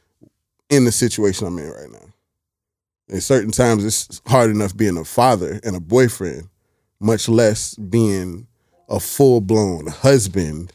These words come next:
in certain situations. So I'm like, you know, it's not that I don't want to, but just let me get to a point, let me get to a point where I'm more comfortable.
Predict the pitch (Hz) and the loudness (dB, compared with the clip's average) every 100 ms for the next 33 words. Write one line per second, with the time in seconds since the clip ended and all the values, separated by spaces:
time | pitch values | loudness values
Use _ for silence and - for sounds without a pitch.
0 | _ _ _ _ _ 95 101 92 120 82 | _ _ _ _ _ -10 -8 -2 0 0
1 | 95 107 95 98 90 101 107 110 104 120 | -4 -8 -6 -8 -8 -6 -4 -4 -2 -2
2 | 110 87 98 127 123 107 104 101 90 90 | -2 -2 -4 -2 -2 -2 -2 -4 -6 -8
3 | 98 80 95 87 - 92 110 _ _ _ | -10 -8 -10 -10 -12 -12 -12 _ _ _
4 | _ _ _ _ _ 98 85 101 87 69 | _ _ _ _ _ -8 -2 -2 -2 -8
5 | _ _ _ 98 113 95 107 127 95 127 | _ _ _ -8 -6 -2 4 4 4 0
6 | 110 92 120 - - 131 117 90 - 131 | 0 0 -2 -2 -2 2 2 0 -2 2
7 | 131 113 87 107 120 131 135 - 117 - | 4 2 -4 -2 0 2 0 0 0 0
8 | 123 85 98 95 104 101 104 101 95 92 | -2 0 -4 -4 -4 0 2 2 -2 -6
9 | _ _ _ _ _ _ _ _ - 127 | _ _ _ _ _ _ _ _ -2 -2
10 | - 95 85 82 | -2 -12 -12 -16